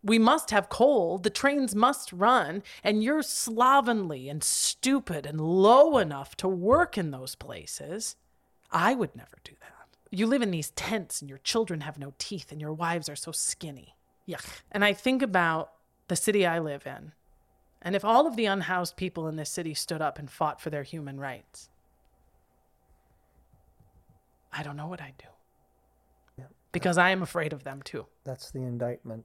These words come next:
Speaker 2: that we all have to live with in our own hearts and our own minds.
Speaker 1: Hmm. And if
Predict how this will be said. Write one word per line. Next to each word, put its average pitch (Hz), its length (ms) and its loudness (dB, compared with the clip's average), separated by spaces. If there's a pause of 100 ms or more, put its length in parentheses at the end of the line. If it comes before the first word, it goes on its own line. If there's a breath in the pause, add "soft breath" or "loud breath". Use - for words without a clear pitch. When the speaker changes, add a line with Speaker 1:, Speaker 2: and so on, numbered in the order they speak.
Speaker 2:
that 120 100 -8
we 131 160 -8
all 110 220 -8
have - 180 -14
to 107 80 -14
live 113 200 -10
with 110 240 -12
in 107 80 -10
our 107 180 -12
own 110 160 -12
hearts - 400 -12
and 98 100 -12
our 92 120 -12
own 117 180 -14
minds. - 460 -14
Speaker 1:
Hmm. 196 200 0 (1080 loud breath)
And 202 140 2
if 208 100 0